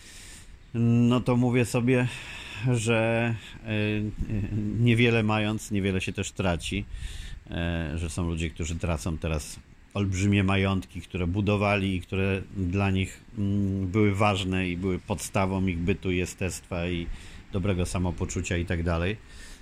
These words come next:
My od wielu lat stawiamy na minimalizm. E, co prawda, jak wiecie z moich podcastów, jeszcze nie doszliśmy do, e, wymarzonego celu, czyli,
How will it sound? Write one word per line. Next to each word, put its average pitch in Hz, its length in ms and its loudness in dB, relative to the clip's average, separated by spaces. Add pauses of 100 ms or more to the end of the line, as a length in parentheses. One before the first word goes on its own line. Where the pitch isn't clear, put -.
(120)
My 104 140 4
od 104 100 2
wielu 104 200 2
lat 104 220 2
stawiamy 101 400 2
na 98 100 2
minimalizm. 98 680 2 (800)
E, 92 300 0
co 85 160 -4
prawda, 101 380 0
jak 92 120 0
wiecie 95 280 0
z 92 60 -2
moich 95 220 2
podcastów, 92 720 -4
jeszcze 98 480 0 (640)
nie 95 200 2
doszliśmy 95 600 0
do, 90 220 0 (600)
e, 80 800 -4
wymarzonego 98 720 0
celu, 90 300 0
czyli, 90 340 -2